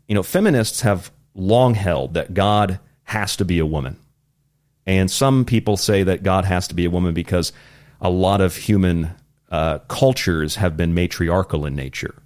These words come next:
Even though men still made decisions, women made the, the most, uh,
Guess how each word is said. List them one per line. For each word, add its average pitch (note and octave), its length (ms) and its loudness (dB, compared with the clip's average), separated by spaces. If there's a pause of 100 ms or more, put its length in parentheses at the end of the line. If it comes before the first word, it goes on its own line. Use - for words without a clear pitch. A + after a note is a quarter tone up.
(460)
Even F#2 240 2
though F2+ 100 4
men F2+ 300 2
still E2 400 0
made F2 240 0
decisions, E2+ 560 -2
women F2 340 0
made D#2 300 -4
the, D2+ 280 -6 (420)
the E2+ 80 -4
most, F2 480 -2 (320)
uh, D2 260 -4